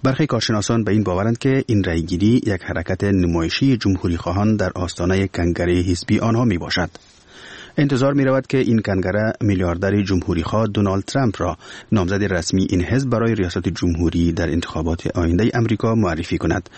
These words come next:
او وعده کرده که اگر انتخابات ماه نوامبر را برنده شود، توافقنامهٔ اتمی با ایران را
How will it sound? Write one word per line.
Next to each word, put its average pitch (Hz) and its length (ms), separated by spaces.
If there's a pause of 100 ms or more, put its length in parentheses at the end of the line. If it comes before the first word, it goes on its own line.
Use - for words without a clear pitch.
(360)
او 147 180
وعده 123 240
کرده 90 300
که 120 240
اگر 107 200 (100)
انتخابات 95 560
ماه 98 320
نوامبر 90 520
را 101 180
برنده 85 340
شود، 113 380 (380)
توافقنامهٔ 85 720
اتمی 95 400
با 123 120
ایران 98 360
را 104 260